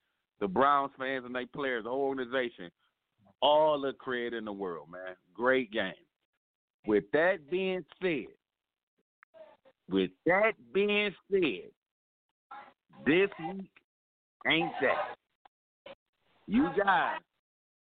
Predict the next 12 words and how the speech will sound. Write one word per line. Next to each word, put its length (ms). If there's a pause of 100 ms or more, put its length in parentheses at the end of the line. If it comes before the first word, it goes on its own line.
(220)
I 40 (120)
just 200
hope, 340 (100)
and 160
I've 160
been 180
asking 400
a 60
lot 300
of 100
Cleveland 400
Browns 400